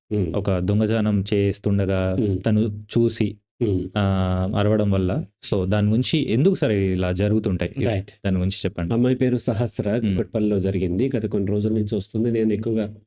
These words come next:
Speaker 1: ఫోకస్ చేయలేదు, నేను బిజీలో ఉన్నాను. అయితే,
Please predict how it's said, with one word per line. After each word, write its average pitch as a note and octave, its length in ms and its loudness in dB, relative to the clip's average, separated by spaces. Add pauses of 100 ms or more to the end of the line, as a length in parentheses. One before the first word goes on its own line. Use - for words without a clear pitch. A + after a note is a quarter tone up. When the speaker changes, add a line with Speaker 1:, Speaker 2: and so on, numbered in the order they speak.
(320)
Speaker 1:
ఫోకస్ B2 320 -2
చేయలేదు, G#2 260 2
నేను G2+ 180 2
బిజీలో G#2+ 380 0
ఉన్నాను. F2+ 380 -10
అయితే, G#2+ 440 -2